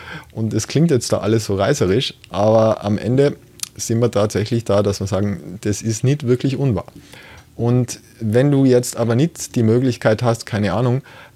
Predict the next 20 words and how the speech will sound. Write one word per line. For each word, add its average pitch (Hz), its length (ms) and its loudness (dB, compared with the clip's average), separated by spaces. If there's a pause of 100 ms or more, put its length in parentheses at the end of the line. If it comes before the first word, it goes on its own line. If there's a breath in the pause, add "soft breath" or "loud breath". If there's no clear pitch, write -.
irgendwelche 113 460 0
großartigen, 107 1160 0
ähm, 98 520 -2
Verrenkungen 117 600 4
machen 82 300 -2
zu 90 180 -6
wollen 95 300 0
oder 95 400 0
gar 92 320 0
in 101 160 -4
irgendein 104 240 -2
Studio 143 380 2
zu 139 160 -4
gehen, 143 180 -2
das 123 160 -2
macht 101 220 -6
vielleicht 95 260 -4
gar - 100 -4
nicht 92 160 -4
Sinn. 131 300 -2